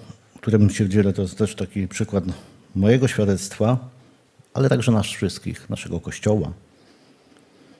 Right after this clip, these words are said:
Bo już długi okres w sercu mam taką wdzięczność dla Pana, co uczynił. Dla nas, dla mnie.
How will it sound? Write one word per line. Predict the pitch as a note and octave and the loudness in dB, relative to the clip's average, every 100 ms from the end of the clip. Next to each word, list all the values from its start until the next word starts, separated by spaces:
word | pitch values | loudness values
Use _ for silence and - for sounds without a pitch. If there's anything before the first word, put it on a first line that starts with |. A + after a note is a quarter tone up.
| _ _ _ _ _ | _ _ _ _ _
Bo | A2+ | 4
już | A#2 - - - _ G2+ | 4 2 -6 -18 _ 0
długi | D#3 C3+ B2 | 2 6 6
okres | A#2 G#2+ G#2+ - - - | 4 2 -2 -4 -16 -12
w | |
sercu | - A2 - G#2 | -4 -4 -4 -6
mam | G2 F#2 | -4 -4
taką | F#2 - G2 | -4 -2 -2
wdzięczność | F#2+ F#2 F#2 E2+ | 0 -2 -2 -6
dla | F#2 | -4
Pana, | F#2 F2 | -4 -4
co | E2 E2+ | -6 -10
uczynił. | E2 D#2+ D2+ C#2+ - _ - | -12 -12 -12 -14 -20 _ -14
Dla | E2+ G2+ | -6 -4
nas, | F2+ E2 | -4 -6
dla | E2 E2+ | -8 -6
mnie. | D#2+ D#2+ | -6 -8